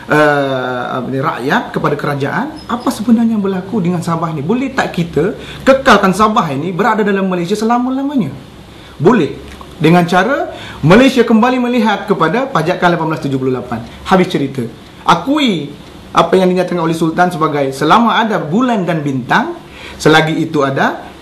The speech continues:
Sabah terkekal pada pemajak. Maknanya ia kekal pada Malaysia sampai kiamat. Malangnya, Malaysia kehilangan bulan. Yang ada dia, diri dia, yang bintang kekal.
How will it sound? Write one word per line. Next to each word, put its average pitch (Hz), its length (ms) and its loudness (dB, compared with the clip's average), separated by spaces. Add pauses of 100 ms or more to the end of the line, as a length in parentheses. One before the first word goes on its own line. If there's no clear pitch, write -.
(120)
Sabah 196 600 4
terkekal 214 560 2
pada 202 260 -2 (160)
pemajak. 170 480 4
Maknanya 208 320 2
ia 262 220 -2
kekal 220 320 0
pada 175 180 -4
Malaysia 190 400 -2 (300)
sampai 220 340 4
kiamat. 180 380 0 (960)
Malangnya, 254 720 4 (320)
Malaysia 269 480 4
kehilangan 269 540 4
bulan. 165 400 -2 (300)
Yang 190 160 6
ada 202 160 4
dia, 202 320 0
diri 180 240 -2
dia, 214 240 -2
yang 180 160 0
bintang 165 480 0 (400)
kekal. 135 480 0